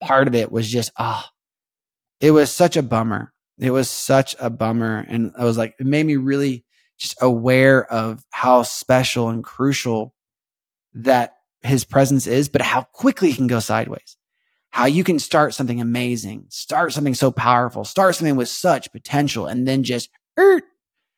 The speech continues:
wanna, you know, wanna make it more than it is. And it doesn't need to be anything more than it is.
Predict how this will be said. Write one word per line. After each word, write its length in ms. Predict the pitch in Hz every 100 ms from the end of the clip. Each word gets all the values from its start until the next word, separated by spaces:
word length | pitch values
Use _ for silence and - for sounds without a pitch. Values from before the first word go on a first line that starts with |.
| _ _ _ _
wanna, 500 | 117 127 135 120 113 _ _ _ _ _ _ _ -
you 160 | 127
know, 320 | 123 120 139 -
wanna 240 | 127 151
make 200 | 147 147
it 80 | 131
more 200 | 135 139
than 100 | 135
it 140 | 123 127
is. 180 | 135
And 80 | 123
it 60 | 131
doesn't 180 | 165 165
need 140 | 220
to 80 | 180
be 100 | 127
anything 320 | 123 120 123
more 180 | 120 120
than 140 | 117
it 140 | 117
is. 140 | -